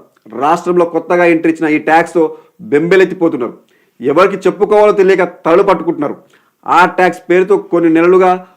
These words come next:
వసూళ్లు పెరిగాయనే ప్రచారం జోరుగా సాగుతుంది. ముఖ్యంగా రియల్ ఎస్టేట్ వ్యాపారులు, బిల్డర్లు, పెద్ద పెద్ద వ్యాపారవేత్తలే లక్ష్యంగా ఈ వ్యవహారం నడుస్తున్నట్లుగా తెలుస్తుంది. ఏ ప్రాజెక్ట్ ప్రారంభించాలనుకున్నా అనుమతుల కోసం అధికారికంగా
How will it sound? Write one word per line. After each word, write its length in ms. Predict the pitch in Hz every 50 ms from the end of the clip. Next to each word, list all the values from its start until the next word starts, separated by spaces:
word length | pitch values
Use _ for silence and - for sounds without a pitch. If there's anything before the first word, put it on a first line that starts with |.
| _ _ 139
వసూళ్లు 320 | 143 143 - 202 208 202
పెరిగాయనే 480 | 196 190 180 175 180 190 180 180 180 175
ప్రచారం 480 | 175 165 165 - 175 175 165 160 165 - _ _ - 110
జోరుగా 460 | 120 107 101 139 165 180 175 185 175
సాగుతుంది. 460 | 175 165 151 139 113 110 107 - - _ _ _ _ _ -
ముఖ్యంగా 680 | 131 151 160 160 - 208 214 214 214 254 208 202 - - _ _ -
రియల్ 220 | 127 135 160 175 202
ఎస్టేట్ 240 | 196 196 190 175
వ్యాపారులు, 640 | 175 180 180 175 175 175 170 165 170 180 185 185 - - _ _
బిల్డర్లు, 680 | 120 120 156 170 180 185 175 175 180 175 165 165 - - - -
పెద్ద 240 | 151 147 165 170
పెద్ద 140 | 170 151 160
వ్యాపారవేత్తలే 880 | 147 135 147 160 160 160 170 165 160 156 - - 156 156 143 139 147 - _ _ _ _ - 110
లక్ష్యంగా 680 | 110 120 123 - - - 170 165 170 165 151 147 151 - - -
ఈ 60 | 147
వ్యవహారం 360 | 139 135 139 147 151 160 160 151
నడుస్తున్నట్లుగా 520 | 147 123 - 131 180 - 160 160 151 156
తెలుస్తుంది. 560 | 160 - - 135 135 131 - 143 120 98 - - _ _ _ _ _ -
ఏ 180 | 120 151 190 214
ప్రాజెక్ట్ 480 | 208 185 180 190 185 202 208 208 -
ప్రారంభించాలనుకున్నా 960 | 180 170 180 190 185 190 190 180 190 175 180 175 170 175 170 175 170 123 - - _ _ _ _ -
అనుమతుల 340 | 127 143 170 180 175 - 180
కోసం 380 | 170 175 170 175 185 175 170 - _ _ _ -
అధికారికంగా 640 | 120 139 156 175 185 196 196 190 165 185 190 190